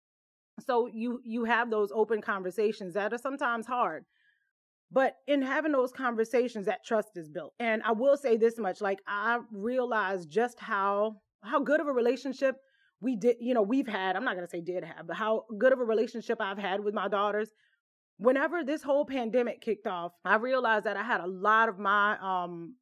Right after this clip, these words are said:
my peers, you know, I'm not necessarily gonna say friends, but people in my, you know, in my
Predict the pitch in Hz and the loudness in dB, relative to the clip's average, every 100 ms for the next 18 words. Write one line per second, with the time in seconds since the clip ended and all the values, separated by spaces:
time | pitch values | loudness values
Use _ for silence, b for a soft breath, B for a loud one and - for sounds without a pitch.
0 | _ 185 208 - 269 240 196 202 - 226 | _ -6 -4 -4 -2 2 2 0 -6 -4
1 | 214 247 214 196 196 196 180 185 175 185 | -2 0 -2 -4 -4 -2 -2 -4 -8 -8
2 | 170 - 214 180 175 190 185 - - 302 | -8 -6 -4 -4 -6 -4 -4 -6 -2 0
3 | 320 311 240 269 233 233 - 240 233 202 | 2 2 2 0 2 0 0 -2 0 2
4 | 240 240 214 208 214 214 214 | 2 0 0 0 0 0 -2